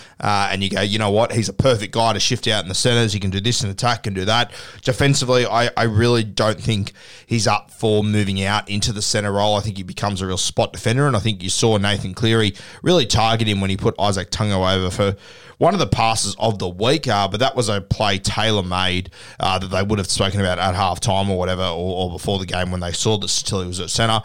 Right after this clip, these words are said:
that they would have tried to get at him. I love Sitili. He's very talented, uh, but he's a guy that defensively, I think he's still working himself out the back row, despite improving out of sight this year.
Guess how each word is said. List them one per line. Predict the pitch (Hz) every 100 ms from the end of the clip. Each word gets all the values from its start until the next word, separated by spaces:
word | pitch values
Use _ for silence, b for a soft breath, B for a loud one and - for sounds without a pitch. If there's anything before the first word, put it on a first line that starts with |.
| B B -
that |
they | 110 104
would | 117
have | 107
tried | - 117 104 101
to | 98
get | 95 92
at | 85
him. | - 98 92
I | 95
love | 123 127
Sitili. | - 113 127 120 110
He's | 95
very | 117 127 123
talented, | 113 117 110 - 113 113 B B B
uh, | 104 104
but | 104 107
he's | 101
a |
guy | 98 123 127
that | 113
defensively, | 98 - 123 117 120 117 110
I |
think | 120 147
he's | 147
still | - 117
working | 104 107 101 95
himself | 95 - 98
out | 98 90
the |
back | 95 98 -
row, | 107
despite | 113 98 - - 117 151 160 - B B B
improving | 101 92 131 120 110
out | 101
of | 95
sight | - - 113 107
this | 107 -
year. | 117 131 165